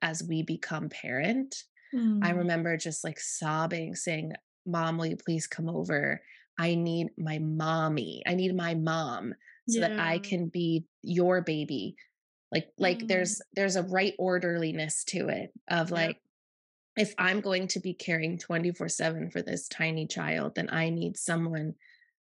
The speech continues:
Speaker 1: to be my elder, like, my,
Speaker 2: Mm.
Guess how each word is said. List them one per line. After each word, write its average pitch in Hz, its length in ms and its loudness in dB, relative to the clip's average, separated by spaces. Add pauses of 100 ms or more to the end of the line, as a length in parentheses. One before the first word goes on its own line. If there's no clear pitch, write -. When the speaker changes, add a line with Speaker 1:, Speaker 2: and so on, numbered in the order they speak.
(140)
Speaker 1:
to 190 120 2
be 180 200 2
my 165 340 2
elder, 135 480 -2
like, 151 200 0
my, 170 680 2
Speaker 2:
Mm. - 240 -12